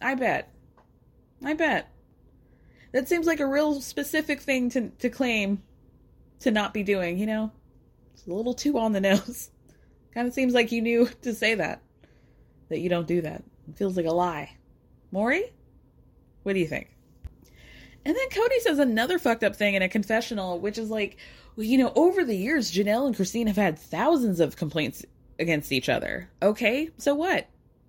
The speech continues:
Now they have a better relationship. Isn't that what you wanted? Isn't that what you've been complaining about Christine ruining the family by not doing it with Robin?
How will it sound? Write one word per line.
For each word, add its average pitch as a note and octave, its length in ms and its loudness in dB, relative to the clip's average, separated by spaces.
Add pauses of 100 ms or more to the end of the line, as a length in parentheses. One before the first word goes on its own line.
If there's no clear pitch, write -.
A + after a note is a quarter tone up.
(420)
Now G3 260 0
they C#4 220 2
have C4+ 180 0
a C4 60 0
better B3+ 200 2
relationship. A#3+ 540 2
Isn't G#3 280 2
that A#3 120 0
what A#3 140 2
you G3+ 100 -2
wanted? B3+ 360 -2 (340)
Isn't A3+ 220 0
that B3+ 120 0
what A#3+ 140 2
you've A3+ 160 2
been A3+ 160 2
complaining A#3 480 0
about A3 220 0
Christine A3 440 -2
ruining G#3+ 380 2
the G#3 40 2
family A3 440 0
by A3 160 2
not G3+ 200 0
doing G#3 240 -2
it G3+ 40 0
with F#3+ 100 -6
Robin? B3 460 -2